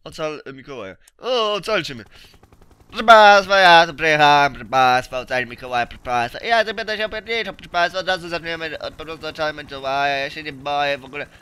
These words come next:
Wow, co tam było, proszę państwa? Wow, co to się dzieje? O, oj, oj, oj, oj, stop, stop, stop, stop. To nie jest takie łatwe, proszę państwa, bo tak niełatwo się steruje. O, no, boli trochę.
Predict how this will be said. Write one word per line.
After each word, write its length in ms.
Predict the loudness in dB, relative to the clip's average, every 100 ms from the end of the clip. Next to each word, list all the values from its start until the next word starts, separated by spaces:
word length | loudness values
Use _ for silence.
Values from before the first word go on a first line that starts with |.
| -6
Wow, 220 | -4 -2
co 140 | -4
tam 180 | -4 -2
było, 160 | -2 -4
proszę 200 | -6 -16
państwa? 280 | -16 -20 _ _
Wow, 300 | -2 2 2
co 140 | 0
to 120 | -4 -4
się 180 | -4
dzieje? 180 | -8 -10 -10
O, 240 | -8 -8 -6
oj, 180 | -8 -6
oj, 100 | -8 -8
oj, 100 | -8 -8
oj, 180 | -10
stop, 180 | -10 -14
stop, 120 | -16
stop, 120 | -20 -20
stop. 180 | -20 -20 -20 -20 -20 -20
To 100 | -10
nie 80 | -6
jest 100 | -4
takie 160 | -6 -4
łatwe, 240 | -4 -6
proszę 140 | -14
państwa, 280 | -12 -12 -14
bo 80 | -16
tak 180 | -18 -16
niełatwo 380 | -12 -12 -12 -18
się 120 | -20
steruje. 500 | -18 -18 -16 -16 -18 _ _ _ _ _ _ _ _ _ _ _ _ _ _ -20 -20 -20 -20 _ -20 -20 -20 -20 -20 -20 -20 -20 -20 -20 -18 -8
O, 320 | -2 2 2 0 -10
no, 100 | -10 -10 -16 -8 0
boli 280 | 2 2
trochę. 260 | -2 -4 -6